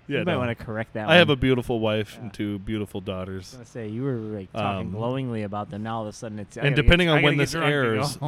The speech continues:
Speaker 2: home
Speaker 1: daughter
Speaker 2: now."
Speaker 1: will either be eleven months old or twelve months old. Her birthday is on Sunday. My wife's is on Monday, so happy birthday,
Speaker 2: It
Speaker 1: girls.
Speaker 2: shall be out before, but yes,
Speaker 1: Yes.
Speaker 2: it'll be a, it'll be a pregame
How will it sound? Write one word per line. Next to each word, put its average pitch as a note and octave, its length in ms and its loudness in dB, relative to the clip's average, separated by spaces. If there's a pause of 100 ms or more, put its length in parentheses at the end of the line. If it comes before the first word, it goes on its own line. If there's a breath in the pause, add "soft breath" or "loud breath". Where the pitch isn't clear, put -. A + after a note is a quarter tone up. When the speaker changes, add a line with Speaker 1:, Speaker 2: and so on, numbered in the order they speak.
Speaker 2:
home A2+ 80 -4
Speaker 1:
daughter A#2 260 0
Speaker 2:
now." A#2 60 -2
Speaker 1:
will A2+ 160 -2
either A2+ 280 -2
be G#2 420 -4 (960)
eleven A#2 380 0
months G#2 280 -4
old G#2 220 -2
or F#2+ 120 -4
twelve A#2 360 -4
months F#2 180 -8
old. F2 200 -8
Her G#2 100 -8
birthday G2+ 400 -6
is F#2 360 -10
on F2+ 320 -10 (560)
Sunday. B2+ 580 -8 (140)
My B2+ 200 -6
wife's C#3+ 300 -6
is B2+ 120 -6
on C3 160 -4
Monday, C#3+ 320 -4
so A2 220 -6
happy C3+ 260 -4
birthday, D#3+ 360 -4
Speaker 2:
It G#2+ 100 -8
Speaker 1:
girls. A#2 100 -2
Speaker 2:
shall E3 160 0
be F3+ 160 -2
out D3+ 180 -4
before, D#3 580 -6
but B2 220 -8
yes, C3+ 380 -10
Speaker 1:
Yes. - 0 -
Speaker 2:
it'll C3+ 240 -8
be C#3 60 -4
a, C3 120 -4 (160)
it'll B2+ 120 -10
be C#3 140 -8
a C3 40 -6
pregame C3+ 760 -8